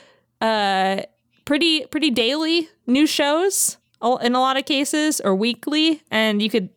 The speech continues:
there were so many of them, so you could stack 'em right up. Uh, and I feel like it started in the nineties with, like, my mom also enjoyed watching, like, a Shop Till You Drop or a Supermarket Sweep. So I've been enjoying the revival of Supermarket Sweep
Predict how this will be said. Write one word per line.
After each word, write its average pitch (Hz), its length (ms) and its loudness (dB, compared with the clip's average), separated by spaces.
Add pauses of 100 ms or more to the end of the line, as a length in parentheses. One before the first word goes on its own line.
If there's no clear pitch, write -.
(260)
there 226 100 -4
were 233 80 0
so 247 260 0
many 190 280 0
of 185 80 -8
them, 208 240 -12
so - 140 -6
you 208 60 -2
could 185 160 -4
stack 185 340 -4
'em 185 120 0
right 170 180 -2
up. - 160 -8 (720)
Uh, 180 640 -2 (260)
and 196 180 -4
I 220 220 -4
feel 254 260 0
like 208 460 -4 (340)
it - 180 -6
started 247 520 0
in 262 120 0
the 262 100 0
nineties 214 840 0
with, 190 260 -4
like, 180 420 -4 (500)
my 196 160 2
mom 208 360 2
also 196 400 0
enjoyed 196 400 2
watching, 190 560 -2
like, 175 160 -6
a 175 80 -4
Shop - 420 -4
Till 202 180 0
You 190 180 0
Drop 190 640 -2
or 190 180 0
a 190 60 -4
Supermarket 214 840 0
Sweep. 220 480 0
So - 160 -4
I've 180 100 0
been 185 140 -2
enjoying 180 520 0
the 185 100 2
revival 185 720 0
of 202 140 -2
Supermarket 196 640 -2
Sweep 196 320 -4